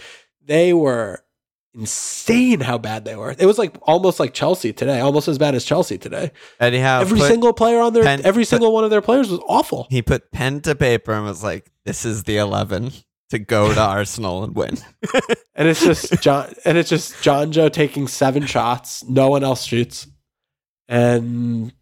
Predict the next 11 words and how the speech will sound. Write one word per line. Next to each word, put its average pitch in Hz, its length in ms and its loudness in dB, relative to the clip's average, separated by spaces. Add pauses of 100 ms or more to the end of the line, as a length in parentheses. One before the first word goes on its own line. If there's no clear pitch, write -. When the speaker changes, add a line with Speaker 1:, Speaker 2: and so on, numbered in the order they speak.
(340)
Speaker 1:
they 117 140 0
just 120 200 -2
can't. 120 180 0
Speaker 2:
Let's 131 180 0
Speaker 1:
I 143 40 0
mean, 147 120 2
Speaker 2:
take 131 120 2
Speaker 1:
Callum 135 260 0
Speaker 2:
Saint 143 200 0
Max, 135 440 -2
like, 107 160 -8